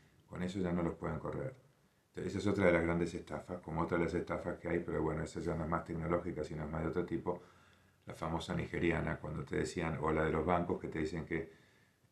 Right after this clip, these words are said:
eh, murió una persona con tu apellido en algún país europeo y que quieren que, que vos seas el heredero, pues no tenés herederos,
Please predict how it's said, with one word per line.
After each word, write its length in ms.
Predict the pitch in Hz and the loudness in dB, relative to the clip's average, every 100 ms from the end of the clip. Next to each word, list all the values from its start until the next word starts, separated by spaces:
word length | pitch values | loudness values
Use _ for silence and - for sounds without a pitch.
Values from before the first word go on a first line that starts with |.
| _ | _
eh, 140 | 92 | -6
murió 300 | 87 80 85 | -2 2 4
una 160 | 87 82 | 4 4
persona 340 | 85 95 87 | 4 4 2
con 140 | 80 78 | 2 2
tu 80 | |
apellido 680 | 80 82 80 87 87 87 80 | 0 2 2 2 4 6 6
en 160 | 78 76 | 4 4
algún 260 | 78 85 | 2 0
país 220 | 80 82 87 | 0 -2 0
europeo 600 | 82 90 87 85 87 92 | 4 4 6 6 8 8
y 80 | |
que 180 | - 78 | 6 -2
quieren 360 | - 80 80 71 - - _ _ _ _ | -4 -2 -2 -4 -10 -20 _ _ _ _
que, 260 | 82 78 73 - - | -4 -2 -2 -6 -8
que 80 | 87 | 0
vos 220 | 82 85 | 4 4
seas 160 | 87 82 | 2 0
el 100 | 80 | 2
heredero, 420 | 80 85 90 87 | 6 8 8 6
pues 140 | 82 | 4
no 80 | 80 | -2
tenés 240 | 73 80 82 | -2 -2 2
herederos, 600 | 90 87 80 87 95 | 4 4 4 2 0